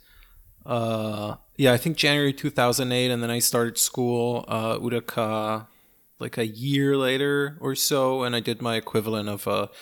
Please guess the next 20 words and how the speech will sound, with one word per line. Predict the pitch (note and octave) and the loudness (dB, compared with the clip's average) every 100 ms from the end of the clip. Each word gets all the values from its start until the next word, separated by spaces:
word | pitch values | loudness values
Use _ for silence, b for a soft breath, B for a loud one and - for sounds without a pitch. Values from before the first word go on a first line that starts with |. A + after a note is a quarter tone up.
| B B B B - | B B B B -2
B | A#2 | 0
F | - | 0
A | A2+ | -2
and | G#2+ | -2
M | G#2+ | -6
F | - | -6
A | G#2 G2 | -6 -4
there. | G2+ G2 G2+ _ b b b b b b b _ _ | -4 -4 -8 _ b b b b b b b _ _
And, | - A2 A2+ B2 | -4 -2 -2 0
uh, | A2 G#2+ A2+ | 0 -2 -6
I | |
think | - D#3 - | -8 -8 -6
it | F#3+ | -4
was, | F#3+ - | -4 -4
like, | C#3 - - | -8 -12 -10
the | C3 | -6
last | A#2 A2 B2+ - | -2 -2 0 0
year | B2+ | 0
of | A#2 - | -2 0
school | - - - C3 C#3 D#3+ F#3 | 0 0 -2 -2 0 0 -4